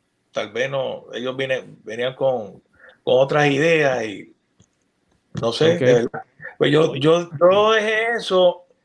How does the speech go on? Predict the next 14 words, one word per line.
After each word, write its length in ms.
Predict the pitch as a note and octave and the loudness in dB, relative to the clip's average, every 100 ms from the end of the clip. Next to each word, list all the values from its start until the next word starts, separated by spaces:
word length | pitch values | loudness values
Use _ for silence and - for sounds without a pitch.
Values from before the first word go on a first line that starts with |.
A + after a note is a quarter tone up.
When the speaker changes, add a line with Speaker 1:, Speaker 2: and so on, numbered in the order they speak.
| _ _ _ _ _ _ _ | _ _ _ _ _ _ _
Speaker 1:
y 240 | - D3 D3 | -8 -2 0
al 180 | C#3+ | -2
ver 240 | C3+ C#3 C#3+ | -2 -6 -4
que, 580 | F3+ F3+ F3+ D#3+ A2 _ - | -2 0 2 0 -4 _ -8
y 100 | C#3+ | -6
seguí 240 | - C#3 | -4 -4
en 60 | E3 | 0
la 120 | F3 | 0
salsa, 460 | - F3 C#3+ A2 - - - _ _ _ D#3 _ - | 0 -2 -2 -4 -6 -20 -20 _ _ _ -20 _ -10
al 140 | A#2+ | -6
ver 160 | C3 C#3 | -6 -4
que 260 | D#3+ E3 | 0 2
no, 400 | E3+ E3+ D#3+ D3 | 2 0 0 -2
no, 420 | C#3+ D3 C3 A#2 | -4 -6 -6 -10